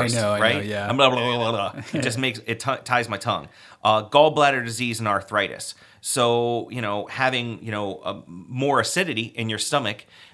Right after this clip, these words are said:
Speaker 1: can actually help with some of those diseases feasibly. All right, so Angostura is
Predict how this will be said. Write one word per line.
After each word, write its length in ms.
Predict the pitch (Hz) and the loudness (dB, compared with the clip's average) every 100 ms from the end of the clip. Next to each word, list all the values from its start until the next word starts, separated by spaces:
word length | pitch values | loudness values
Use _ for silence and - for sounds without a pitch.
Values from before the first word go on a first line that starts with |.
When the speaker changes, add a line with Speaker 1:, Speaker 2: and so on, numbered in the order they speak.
| _ - | _ -6
Speaker 1:
can 340 | 120 110 107 | 0 0 0
actually 400 | 76 113 - 117 | 0 -2 -2 -4
help 420 | 107 110 107 - | -4 -2 -2 -4
with 220 | 110 117 - | -6 -6 -4
some 220 | 110 104 | -4 -4
of 100 | 101 | -2
those 340 | 104 104 110 | -2 0 -4
diseases 600 | - 110 196 165 - - - | -6 -4 -4 -6 -10 -12 -10
feasibly. 420 | 90 85 55 50 _ _ - | -10 -10 -16 -20 _ _ -8
All 80 | 104 | -4
right, 240 | 104 101 | -2 -4
so 400 | - 117 107 - - | -2 0 -2 -4 -2
Angostura 920 | 135 165 190 - 127 117 110 104 104 - - - | 0 0 -2 -4 -2 -2 0 -2 -2 -6 -20 -6
is 500 | 117 113 104 - | -2 -2 -2 -8